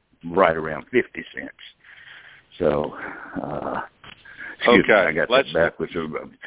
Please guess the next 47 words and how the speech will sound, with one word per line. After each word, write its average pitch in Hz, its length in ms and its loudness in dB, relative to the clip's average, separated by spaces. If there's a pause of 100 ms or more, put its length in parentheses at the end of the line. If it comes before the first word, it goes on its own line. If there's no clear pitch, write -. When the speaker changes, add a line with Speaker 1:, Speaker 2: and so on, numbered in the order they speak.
(160)
Speaker 1:
fifty-eight 90 560 2
cents, 65 280 -12
yeah. - 120 -8 (760)
Speaker 2:
Okay, 104 400 4 (100)
so, 143 180 6
you 180 140 -2
know, 160 220 4
and 151 140 -4
that 190 120 2
was 156 100 -10
brought 151 260 2
up 139 120 -4
last 139 420 4
month 139 380 0
with 95 120 -20 (140)
KIP, 147 240 2 (180)
O 135 200 2
A, 131 160 2
and 117 140 -6
you, 139 320 -2 (480)
and 123 140 4
I 139 80 6
think 180 180 0
it 165 100 -2
surprised 170 460 2
some 127 120 -10
people, 113 380 -4
but 120 280 4 (100)
now 156 400 4
it, 147 80 -6 (200)
it 135 300 -6
doesn't 147 320 2
seem 156 220 -4
maybe 151 420 2
so 143 200 2
surprising. 135 680 2
We, 113 140 -12 (560)
so 123 280 4
the 120 100 -6 (240)
feeling 170 360 4
still 170 240 4
is, 151 360 4
and 123 120 -6
this 147 120 0 (120)
sort 135 180 -6
of 117 80 -12
transitions 135 840 0